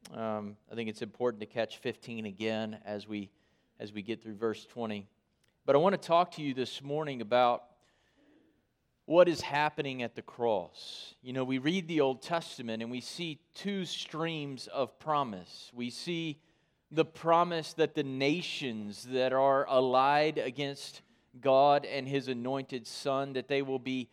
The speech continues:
vanquished, that they will face wrath for their sin, that they will be condemned, that they will face judgment. And, and on the other hand, we see this promise of hope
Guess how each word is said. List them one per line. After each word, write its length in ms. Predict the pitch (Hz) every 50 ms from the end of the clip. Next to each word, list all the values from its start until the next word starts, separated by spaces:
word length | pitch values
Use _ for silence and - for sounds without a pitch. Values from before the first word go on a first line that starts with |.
| _ _ _ _ _ _ _ _
vanquished, 920 | 98 101 107 110 139 135 135 143 147 139 - 151 147 147 143 139 - -
that 200 | - 131 120 113
they 180 | - 135 127 131
will 240 | 127 127 123 120 117
face 640 | 117 - - - 147 143 143 143 139 - - - - -
wrath 640 | 120 117 117 120 127 127 127 131 135 139 143 - -
for 80 | - 139
their 200 | 123 120 117 110
sin, 440 | - - - 143 131 131 135 135 139
that 140 | 127 110 -
they 100 | 135 131
will 100 | 127 120
be 140 | 117 123
condemned, 800 | 113 - 120 107 101 98 98 120 131 131 131 135 135 139 143 139
that 160 | 123 110 -
they 80 | 120 117
will 140 | 117 107 104
face 280 | - 123 120 107 - - _
judgment. 760 | 104 107 127 127 127 131 127 - 139 139 135 139 143 - - - - _ _ _ _ _ _ _ _ _ _ - - -
And, 180 | 147 143 160
and 220 | 156 147 165 160 160
on 120 | 165 170
the 120 | 165 156 160
other 240 | 196 226 202 170
hand, 320 | 139 131 127 135 143 147 139
we 80 | 143
see 180 | 151 - - 175
this 240 | 170 160 165 151 -
promise 840 | - - - - 180 180 185 185 175 147 135 131 - - - - - _ _ _ _ _ _
of 180 | - 156 160 147
hope 540 | 147 - - 165 196 208 202 175 147 -